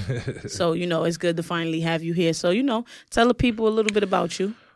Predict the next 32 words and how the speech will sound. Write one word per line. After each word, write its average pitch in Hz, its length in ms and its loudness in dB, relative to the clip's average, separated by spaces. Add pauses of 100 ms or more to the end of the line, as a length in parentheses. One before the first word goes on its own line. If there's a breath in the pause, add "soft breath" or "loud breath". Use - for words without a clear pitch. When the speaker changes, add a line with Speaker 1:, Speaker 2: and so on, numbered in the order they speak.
(140)
Speaker 1:
Well, 190 200 8
I 185 120 6
go 202 120 2
by 180 160 6
P 165 220 2
Cash. 135 500 6
Um, 120 320 6
I'm 120 120 4
an 113 100 2
artist. 113 720 2
Um, 98 420 -2 (960)
I - 80 -2
started, 139 680 6
you 127 140 -2
know, 95 420 0
um, 92 520 -4 (600)
in 110 160 -4
battle 110 300 2
rap. 104 240 0
Some 110 200 -6
people, 104 180 -4
a - 20 -6
lot 101 140 -2
of 98 40 -6
people 98 200 -6
know 95 100 -4
me 95 100 -6
from 92 160 -10
battle 92 300 -4
rapping 87 560 -6
and, 82 180 -8
um, 80 500 -12